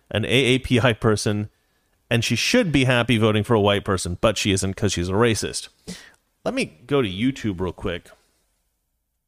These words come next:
Mazie, I think that's how you spell her name,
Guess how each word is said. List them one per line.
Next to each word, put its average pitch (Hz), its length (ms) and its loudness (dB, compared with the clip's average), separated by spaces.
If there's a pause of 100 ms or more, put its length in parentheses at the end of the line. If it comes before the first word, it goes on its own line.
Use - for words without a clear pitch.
(1080)
Mazie, 196 1000 0 (180)
I 127 80 -8
think 123 220 -8
that's - 160 -6
how 90 60 -8
you 73 100 -6
spell 76 200 -8
her 76 80 -10
name, 76 200 -10